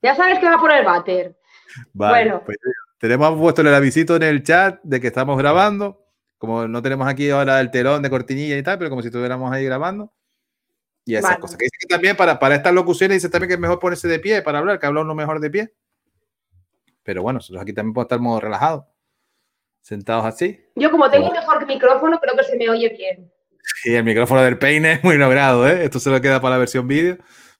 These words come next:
Speaker 2: pero, <laughs> pero el, el, el micrófono
Speaker 1: Claro.
Speaker 2: peine de la prima. Eh, yo creo que Valterio va a querer ese
Speaker 1: Es el
Speaker 2: micro,
Speaker 1: mejor
Speaker 2: ¿eh?
Speaker 1: micrófono.
Speaker 2: Valterio va a querer ese micro, ¿eh? Va a querer ese micro ahí.
Speaker 1: Todos me envidian, Walter. Todo el mundo me envidia.
Speaker 2: Todo el mundo te envidia, ¿eh?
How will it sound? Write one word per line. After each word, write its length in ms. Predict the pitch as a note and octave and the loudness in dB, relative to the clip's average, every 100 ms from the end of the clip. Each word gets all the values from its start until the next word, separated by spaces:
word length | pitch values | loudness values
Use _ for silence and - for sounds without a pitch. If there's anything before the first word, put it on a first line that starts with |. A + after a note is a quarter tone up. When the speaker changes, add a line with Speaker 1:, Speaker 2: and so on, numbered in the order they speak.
| _ - | _ -4
Speaker 2:
pero, 400 | A#2+ A2 G#2 G2+ - | -2 -2 -4 -8 -10
<laughs> 60 | B2+ A#2+ | -10 -4
pero 120 | D3 | -2
el, 60 | B2 | -2
el, 180 | B2 D3 C#3+ | -6 -6 -4
el 40 | |
micrófono 440 | B2+ G#2+ C3 B2+ C3 | -8 -8 -10 -6 -4
Speaker 1:
Claro. 140 | A#2 | -2
Speaker 2:
peine 140 | B2+ B2 | -2 -4
de 40 | |
la 100 | A#2 | -6
prima. 180 | A2+ B2+ _ - _ _ - - _ - | -8 -10 _ -20 _ _ -20 -20 _ -4
Eh, 100 | A2 | 0
yo 100 | B2+ | 4
creo 140 | D#3 F3 | 4 6
que 60 | |
Valterio 380 | F3 D#3 F3 G3 | 6 4 4 4
va 60 | G3 | 4
a 20 | |
querer 200 | F#3 F3+ | 4 2
ese 160 | F3 | 2
Speaker 1:
Es 60 | F3 | 0
el 60 | F#3 | 2
Speaker 2:
micro, 100 | C3 | 2
Speaker 1:
mejor 160 | G#3 | 2
Speaker 2:
¿eh? 20 | A3 | 2
Speaker 1:
micrófono. 280 | G#3 F#3 - | -2 -6 -14
Speaker 2:
Valterio 480 | F3 - F#3 - G#3 | -12 -6 -6 -4 -2
va 40 | |
a 40 | G3+ | 0
querer 200 | F#3+ F3+ | 0 0
ese 180 | D#3+ E3 | -2 -6
micro, 300 | F3+ C#3+ F3 | -4 -4 -6
¿eh? 100 | A3+ _ _ _ _ _ _ | -10 _ _ _ _ _ _
Va 60 | A#2 | -8
a 40 | A#2+ | -4
querer 180 | C#3+ E3 | -2 -2
ese 160 | D#3 | -4
micro 260 | C#3+ C3 A#2 | -4 -2 -4
ahí. 100 | C3+ - | -4 0
Speaker 1:
Todos 300 | C#4 D4 D#4+ | 2 4 4
me 100 | D#4 | 4
envidian, 560 | B3+ C4+ C#4 C4+ A3+ A3+ | 2 0 0 2 2 2
Walter. 520 | B3+ C4 B3 A3 - | 2 4 2 0 0
Todo 200 | C4+ D4+ | 2 6
el 100 | F4 | 6
mundo 300 | E4 E4+ F#4 | 4 4 2
me 100 | E4 | 2
envidia. 680 | B3+ B3 C#4 A3+ G3+ F3 D#3+ _ _ _ _ _ _ _ - | 0 0 -6 -6 -4 -2 -4 _ _ _ _ _ _ _ -6
Speaker 2:
Todo 180 | A2+ A#2 | 0 0
el 60 | |
mundo 180 | B2+ B2+ | 0 -2
te 80 | B2 | -2
envidia, 400 | A2+ G#2+ G2+ | -2 -4 -4
¿eh? 60 | F2+ | -6